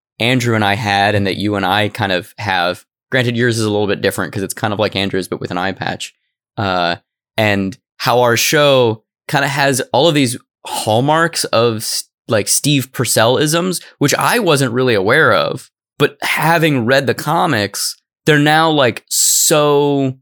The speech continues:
on point of, like, you know, you and I are working on a, a separate project that is a part of Mystery Treehouse, and you wrote a, a thing that just cracked me up so much,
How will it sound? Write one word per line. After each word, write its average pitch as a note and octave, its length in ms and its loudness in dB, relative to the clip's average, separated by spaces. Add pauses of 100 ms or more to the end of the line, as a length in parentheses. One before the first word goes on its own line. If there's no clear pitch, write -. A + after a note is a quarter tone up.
(200)
on B2+ 300 4
point B2 500 0 (240)
of, B2 220 2
like, A2 360 0 (200)
you D3 120 0
know, C#3 60 2
you C3 180 2
and D3+ 100 2
I C#3+ 100 2
are B2+ 140 4
working B2 320 0
on G#2+ 120 0
a, F#2+ 200 -2 (400)
a - 80 -4
separate - 600 0
project A2+ 720 0 (100)
that G#2 240 0
is - 380 -4 (240)
a G#2 80 -2
part A2 220 0
of G2+ 60 0
Mystery G#2 320 -2
Treehouse, G#2+ 600 0
and F#2+ 220 -2 (280)
you A#2 220 2
wrote B2+ 300 4
a, G2+ 320 2 (280)
a - 100 -6
thing D3 280 0
that G#2+ 120 -2
just G#2+ 160 -4
cracked A#2+ 300 -2
me A2+ 100 0
up A2 120 -2
so A#2+ 200 0
much, A#2+ 360 -2